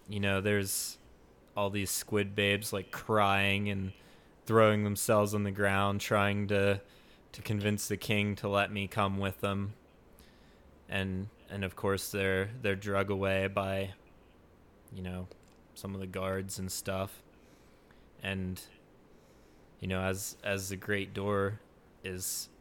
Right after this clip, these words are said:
closing, um, typewriter kinda stood up, stepped up, and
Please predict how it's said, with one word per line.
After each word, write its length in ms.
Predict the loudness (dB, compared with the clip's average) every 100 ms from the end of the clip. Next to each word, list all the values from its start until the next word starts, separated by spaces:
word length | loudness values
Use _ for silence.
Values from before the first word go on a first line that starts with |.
| -20
closing, 680 | -6 0 2 2 0 -4 -4 -10 -20 -20 -20 -20 -20 -20 -20 -20 -20 -20 -20 -20 -10
um, 380 | -6 -4 -6 -10 -18 -20 -20 -20 -20 -20 -20 -20 -20 -20 -14
typewriter 720 | -2 -2 0 -2 0 0 -2
kinda 320 | 0 0 0
stood 400 | -4 -4 0 2
up, 240 | 2 0 -2
stepped 340 | 0 0 2
up, 320 | 0 0 -2
and 260 | -8 -6